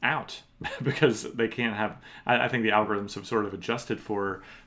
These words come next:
the situation where Embiid's out and then all the Philly guys are plays like it was early this season. So,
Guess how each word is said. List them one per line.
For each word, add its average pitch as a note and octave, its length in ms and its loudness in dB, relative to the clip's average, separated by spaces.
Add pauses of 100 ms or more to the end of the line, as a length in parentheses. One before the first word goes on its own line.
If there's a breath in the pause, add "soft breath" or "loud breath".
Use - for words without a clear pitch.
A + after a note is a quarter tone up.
(320 loud breath)
the A2+ 100 -2
situation G#2+ 520 -2
where G2 160 -2
Embiid's G#2 260 0
out G#2 260 2
and A2+ 100 -4
then G2 60 -6
all G#2 200 2
the F#2+ 60 -8
Philly G#2 240 -4
guys F#2+ 240 -4
are - 60 -12
plays C3+ 400 -6
like - 120 -8
it - 80 -8
was G2+ 200 -6
early G2+ 240 -4
this F#2 180 -8
season. F#2+ 340 -4
So, F#2 280 -8